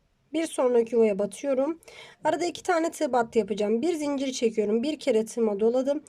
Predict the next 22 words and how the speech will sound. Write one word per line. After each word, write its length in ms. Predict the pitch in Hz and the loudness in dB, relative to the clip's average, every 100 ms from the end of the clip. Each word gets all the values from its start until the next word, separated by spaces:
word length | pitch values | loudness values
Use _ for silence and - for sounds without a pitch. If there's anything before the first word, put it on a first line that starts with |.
| - - - - _ | -20 -20 -20 -20 _
Bir 140 | 359 | 0
sonraki 440 | 381 381 330 302 302 | 2 2 2 0 0
yuvamın 240 | 302 294 | 0 0
içine 300 | 285 - 254 | -2 0 0
girip 480 | 233 262 285 277 349 _ _ _ _ - | 2 0 0 -2 -4 _ _ _ _ -8
iki, 380 | 311 - 330 233 | -8 -2 2 2
iki 380 | 226 262 339 | 0 -6 -6
çıkartıyorum. 680 | - - 247 208 - 220 220 | -6 -2 -2 -2 -2 0 0
Bir 160 | 254 311 | -2 -4
kere 260 | 311 269 233 | 0 2 2
tığıma 340 | 247 233 220 | 0 2 4
doladım. 380 | 226 226 214 220 - | 4 4 2 -2 -4
Aynı 320 | 269 285 311 | -2 2 2
yuvamın 380 | 302 302 294 302 | 2 0 0 -2
içinde 640 | 302 - 302 277 277 320 - _ _ _ _ _ _ | -4 -4 -2 2 2 0 -4 _ _ _ _ _ _
şöyle 480 | - 302 294 247 202 | -4 0 2 2 0
bir, 380 | 233 302 381 _ _ _ - _ _ - | 0 0 -6 _ _ _ -20 _ _ -16
iki, 520 | 233 - 277 311 381 - | -14 -6 -4 -2 -6 -12
üç 180 | 277 - | -12 -2
kere 260 | 277 226 | 2 4
de 60 | 220 | 2
çıkartıyorum. 800 | - - 214 202 - 214 269 | -2 -2 -2 -2 0 0 0